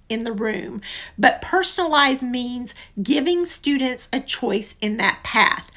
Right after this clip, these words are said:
which leads me to the next P, which is participatory. Students will have a little bit of say, voice and choice. Uh, think of choice boards in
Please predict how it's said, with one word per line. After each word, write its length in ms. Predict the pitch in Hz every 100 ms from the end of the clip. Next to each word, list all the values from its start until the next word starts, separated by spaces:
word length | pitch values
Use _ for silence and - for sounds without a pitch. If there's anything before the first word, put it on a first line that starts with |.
| - -
which 340 | 233 277 -
leads 380 | 254 277 269 -
me 220 | 262 277
to 120 | 269 262
the 120 | 294
next 500 | 285 359 392 - -
P, 300 | 214 220 226
which 260 | 254 262
is 160 | 302 277
participatory. 1200 | - 339 330 359 349 - - - - - - - - - - -
Students 640 | - - 359 349 311 -
will 140 | 247 294
have 600 | - 320 349 370 294 - - - -
a 80 | 294
little 280 | 294 311 262
bit 180 | 294
of 140 | 277 208
say, 640 | - - 320 302 247 190
voice 480 | - 196 214 330 330
and 160 | 330 294
choice. 720 | - 311 311 262 - - - - -
Uh, 260 | - 220 208 - -
think 220 | 302 277
of 220 | 254 -
choice 480 | - - 349 359 -
boards 600 | - 269 226 208 202 - - - _
in 460 | 269 269 262 262